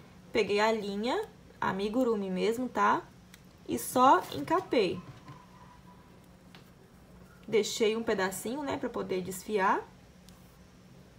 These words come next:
Coloquei aqui e fui enrolando, tá? Fui encapando, tá? Muito fácil, muito simples, tá bom?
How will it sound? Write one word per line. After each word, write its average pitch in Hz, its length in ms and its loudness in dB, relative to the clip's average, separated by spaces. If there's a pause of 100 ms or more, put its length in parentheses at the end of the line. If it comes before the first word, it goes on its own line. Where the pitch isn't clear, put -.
(1160)
Coloquei 226 480 2
aqui 254 440 -2
e 277 80 -4
fui 285 480 -4
enrolando, 262 800 0
tá? 220 320 2
Fui 220 260 -6
encapando, 220 1000 -4 (200)
tá? 277 240 0 (1000)
Muito 440 300 4
fácil, 226 420 10
muito 311 320 2
simples, 180 440 -4
tá - 120 -4
bom? 247 320 2